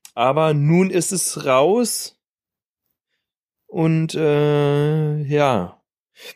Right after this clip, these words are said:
Im Großen und Ganzen war es tatsächlich nicht ganz so schlimm körperlicher Natur. Ich hoffe, dass da jetzt keine großartigen Langzeitschäden, ähm, auf mich zukommen. Aber,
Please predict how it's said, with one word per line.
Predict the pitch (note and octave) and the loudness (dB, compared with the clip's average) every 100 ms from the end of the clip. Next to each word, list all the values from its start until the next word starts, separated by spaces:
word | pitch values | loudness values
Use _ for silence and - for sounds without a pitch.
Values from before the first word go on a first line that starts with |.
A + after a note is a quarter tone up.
| _ | _
Im | D#3 C#3+ | -4 0
Großen | C3+ G3+ G#3 F3 | 2 2 0 -2
und | |
Ganzen | D#3+ D#3 F3 F3 D#3+ | 0 0 -2 -4 0
war | D3 D3+ | 0 0
es | - | -2
tatsächlich | - D3 D3+ D3+ D3+ - | -4 -2 -2 -2 -6 -6
nicht | - C#3 D3+ - | -6 -4 -4 -4
ganz | - C#3+ - | -4 -2 -2
so | |
schlimm | E3 F3 F3 F3 | -4 -2 -2 -2
körperlicher | D#3+ D#3 F3+ F3 F3 | -2 -2 -2 -2 -2
Natur. | E3+ E3 - F3+ | -2 -4 -4 -4
Ich | D3+ | 0
hoffe, | D3 - | 0 2
dass | C#3 C3+ | 0 2
da | C3+ | 2
jetzt | B2+ - | 2 0
keine | C#3 C3 C3 - - - - | -2 0 -2 -4 -16 -18 -12
großartigen | - C3 D3+ C#3+ C3 A#2+ | -2 0 2 2 2 2
Langzeitschäden, | A2+ D3+ - G#2 - - G#2 G2+ G2+ G2 G#2+ - _ _ _ _ _ | 2 0 0 -2 0 0 2 2 2 0 -4 -12 _ _ _ _ _
ähm, | G2+ G#2 G2 F#2+ G2 F#2+ - _ _ _ _ _ _ | -2 0 0 0 -2 -6 -14 _ _ _ _ _ _
auf | A#2+ - | -20 -14
mich | A2+ - | -14 -8
zukommen. | A#2 - B2+ D3+ E3+ _ - _ _ | -8 -2 -2 -2 -4 _ -20 _ _
Aber, | B2+ B2+ C#3+ C#3 C3 C3 | 0 2 2 2 0 -2